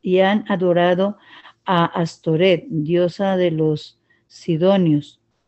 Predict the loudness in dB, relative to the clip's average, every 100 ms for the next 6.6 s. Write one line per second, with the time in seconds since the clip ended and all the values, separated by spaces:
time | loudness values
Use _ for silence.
0 | _ _ _ _ _ _ _ _ _ _
1 | -6 -6 -6 _ -2 2 2 2 0 -6
2 | -8 -4 0 2 2 0 -4 _ _ _
3 | -10 -2 2 2 2 2 2 0 -2 _
4 | _ _ _ _ _ _ _ _ _ -2
5 | 4 4 2 -4 _ 0 2 4 4 2
6 | 2 2 2 4 2 0